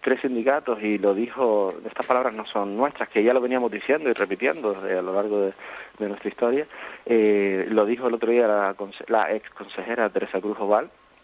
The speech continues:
que estos tres sindicatos estaban mal acostumbrados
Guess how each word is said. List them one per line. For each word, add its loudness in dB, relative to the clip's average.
que 6
estos -4
tres -4
sindicatos 0
estaban 2
mal 0
acostumbrados -2